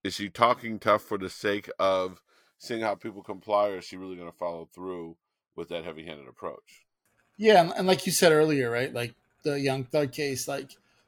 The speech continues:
Speaker 2: I don't think she expects all nineteen to go to trial. I think she has the handful of few that she definitely wants to go to trial. But I think a lot of these stuff will fall off. I don't think it's gonna be ultimately nineteen defendants.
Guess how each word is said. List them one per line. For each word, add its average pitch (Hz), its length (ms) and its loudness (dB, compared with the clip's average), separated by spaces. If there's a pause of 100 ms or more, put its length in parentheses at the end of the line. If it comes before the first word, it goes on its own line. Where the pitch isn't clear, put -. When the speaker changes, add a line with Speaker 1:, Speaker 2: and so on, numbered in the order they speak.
(160)
Speaker 2:
I 180 80 12
don't 220 160 10
think 214 180 6
she - 180 2
expects 143 500 0
all 147 300 4
nineteen 135 520 -2
to 123 60 -8
go 120 120 -6
to 120 60 -16
trial. - 400 -12 (140)
I 143 80 -4
think 143 180 0
she 151 160 0
has 143 460 2 (280)
the 147 100 0
handful 151 400 4
of 131 80 0
few 147 180 0
that 135 140 -2
she - 120 -2
definitely 135 340 -4
wants 127 200 -6
to 127 60 -6
go 127 80 -2
to 120 80 -10
trial. 123 440 -2 (440)
But 156 100 2
I 156 80 4
think 233 160 2
a 226 60 10
lot 175 180 12
of 160 60 4
these 151 140 0
stuff 147 260 -2
will 143 140 2
fall 127 360 0
off. 120 300 2
I 156 80 2
don't 147 160 -2
think 151 140 0
it's 143 140 -4
gonna 143 140 -4
be 127 180 -2
ultimately 120 480 -6
nineteen 123 380 -10
defendants. 123 540 -8